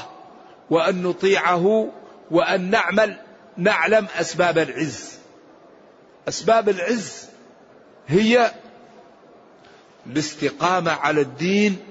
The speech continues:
وإعداد ما نستطيع. إذا أردنا أن يعزنا ربنا فنستقيم. ومن الاستقامة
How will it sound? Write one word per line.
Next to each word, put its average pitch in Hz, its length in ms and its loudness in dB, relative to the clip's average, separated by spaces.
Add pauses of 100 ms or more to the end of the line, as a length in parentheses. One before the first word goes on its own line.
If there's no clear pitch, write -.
(880)
وإعداد 143 800 0
ما 139 200 -2
نستطيع. 117 540 -8 (1900)
إذا 170 260 2
أردنا 143 640 0 (680)
أن 165 300 0
يعزنا 135 760 0
ربنا 190 640 2 (320)
فنستقيم. 139 640 -6 (2500)
ومن 220 300 4
الاستقامة 214 1000 0